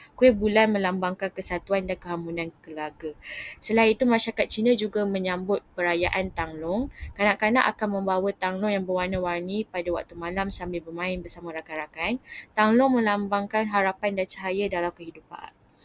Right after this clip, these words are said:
Perayaan ini bukan sahaja menggembirakan kanak-kanak, malah mengeratkan hubungan keluarga dan persahabatan.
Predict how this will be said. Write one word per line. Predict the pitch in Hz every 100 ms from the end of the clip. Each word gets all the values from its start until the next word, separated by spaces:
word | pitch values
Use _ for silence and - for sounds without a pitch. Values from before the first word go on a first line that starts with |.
| - -
Perayaan | 202 208 202 247
ini | 240 247 247
bukan | 220 214
sahaja | - 190 185 196 190
menggembirakan | 180 175 170 175 170 175
kanak-kanak, | 170 165 - 170 175 175 175
malah | 170 190
mengeratkan | 180 175 165 170 - 220 214
hubungan | 202 180 180 175
keluarga | - 165 160 170
dan | 160 170 160
persahabatan. | 165 - 151 151 147 - 156